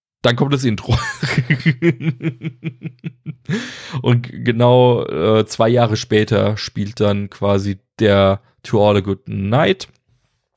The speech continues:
Die Mädelsriege ist, äh, durchgewandert. Ich glaub, es ist tatsächlich nur noch eine oder zwei davon übrig, die, äh, damals bei diesem Unfall beigewohnt haben. Aber es ge-, im Mittelpunkt steht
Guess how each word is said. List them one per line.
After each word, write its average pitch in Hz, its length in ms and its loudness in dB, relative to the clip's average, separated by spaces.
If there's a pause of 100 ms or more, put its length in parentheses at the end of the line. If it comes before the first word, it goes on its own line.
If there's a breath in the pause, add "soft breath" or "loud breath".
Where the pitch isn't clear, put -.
(160)
Die 113 200 0
Mädelsriege 117 680 0
ist, - 380 -4
äh, 104 260 4
durchgewandert. 123 580 0
Ich 107 80 -6
glaub, - 160 -2
es 113 140 0
ist 110 180 -2
tatsächlich 120 360 -2
nur 107 100 2
noch 104 200 -2
eine 123 420 -2
oder 113 200 0
zwei 117 460 2 (240 loud breath)
davon - 320 -4
übrig, 127 400 0
die, 104 400 0 (540 loud breath)
äh, 104 280 0
damals 110 400 2
bei 120 80 0
diesem 104 240 0
Unfall 101 540 0
beigewohnt 101 880 -2
haben. 110 760 0 (760 soft breath)
Aber 117 300 2
es 120 180 0
ge-, - 120 -6
im 110 240 -2
Mittelpunkt 120 520 0
steht - 600 -2